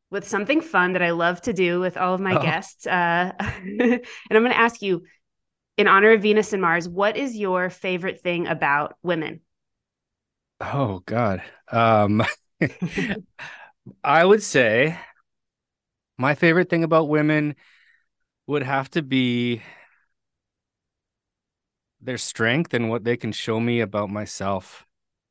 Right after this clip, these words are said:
Speaker 1: Mm.
Speaker 2: I learn a lot. I learn a lot from women, and I always have, um, more so than, than the male role models in my life.
Speaker 1: Wow.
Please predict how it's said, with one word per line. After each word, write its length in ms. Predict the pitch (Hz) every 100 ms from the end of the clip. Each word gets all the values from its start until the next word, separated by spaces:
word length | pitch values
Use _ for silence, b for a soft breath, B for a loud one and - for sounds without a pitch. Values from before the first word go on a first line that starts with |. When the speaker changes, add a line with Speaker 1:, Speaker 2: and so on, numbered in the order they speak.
| _ -
Speaker 1:
Mm. 960 | 160 151 156 160 160 156 151 147 147 147 _ _ _ _ _ _ _ _ _ _ _ -
Speaker 2:
I 60 | 117
learn 200 | 127 127
a 60 |
lot. 260 | 110 107 101
I 100 | 117
learn 180 | 123 139
a 120 | 131
lot 280 | 117 110 117
from 200 | - 104
women, 320 | 101 95 92
and 160 | 101 117
I 60 |
always 200 | 113 113 -
have, 260 | 98 90 - _ _ _ -
um, 380 | 104 98 92 90
more 260 | - 107 113
so 220 | - 113
than, 400 | 107 104 101 87 _ _ -
than 260 | 107 101
the 80 | 101
male 280 | 98 101 101
role 160 | 92 90
models 320 | 98 98 -
in 80 | 95
my 80 |
life. 300 | 92 90 - _ _ _ _ _ _
Speaker 1:
Wow. 680 | 160 156 160 160 156 156 165